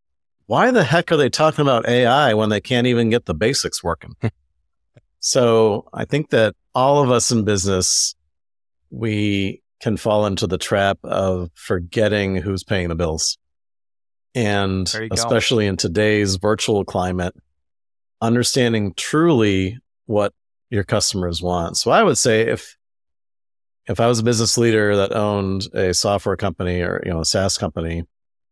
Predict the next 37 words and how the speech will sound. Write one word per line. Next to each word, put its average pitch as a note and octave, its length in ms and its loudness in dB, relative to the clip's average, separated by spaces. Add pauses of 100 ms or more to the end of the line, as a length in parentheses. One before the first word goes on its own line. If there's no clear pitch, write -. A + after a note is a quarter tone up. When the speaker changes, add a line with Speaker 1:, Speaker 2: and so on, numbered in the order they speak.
(280)
Speaker 1:
I - 80 -6
think A2+ 120 -2
Speaker 2:
Mm-hmm. A2+ 40 0
Speaker 1:
as A2 100 2
I'm G#2+ 100 0
having G#2+ 260 0
these F#2 120 -2
conversations G2+ 640 -2
around F2+ 260 0
A G2 160 0
I, F#2+ 300 2
I F#2 60 2
would F2 120 -6
first B2 280 -2
think, F#2+ 300 -6 (420)
"When's F3 180 0
the C4+ 60 0
last A3+ 200 2
time C#3+ 140 0
I A2 100 2
hopped A#2+ 220 0
on A2+ 100 0
a F#2+ 60 -2
plane A#2+ 320 0
and G2+ 80 0
I F#2+ 60 0
went G2+ 220 0
and F#2 100 -2
I F2+ 80 0
saw F#2+ 500 0
our F2+ 200 -2
top F#2 260 -4
ten F2 240 -4
customers F#2+ 640 -6 (640)
and A2 120 0
just A2 220 0
spent - 580 -2